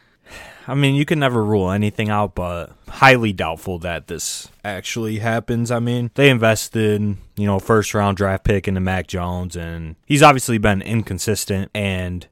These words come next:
whatever, and his future with the team, who, who, who knows about that? But, you know, he signed through, like, twenty twenty-four,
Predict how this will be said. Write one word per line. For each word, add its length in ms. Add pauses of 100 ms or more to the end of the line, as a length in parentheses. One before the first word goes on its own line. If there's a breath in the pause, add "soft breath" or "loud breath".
whatever, 500
and 340
his 680
future 800
with 180
the 80
team, 540 (140)
who, 260
who, 200
who 200
knows 320
about 280
that? 280
But, 300 (400 soft breath)
you 80
know, 140
he 120
signed 420
through, 300
like, 180
twenty 260
twenty-four, 760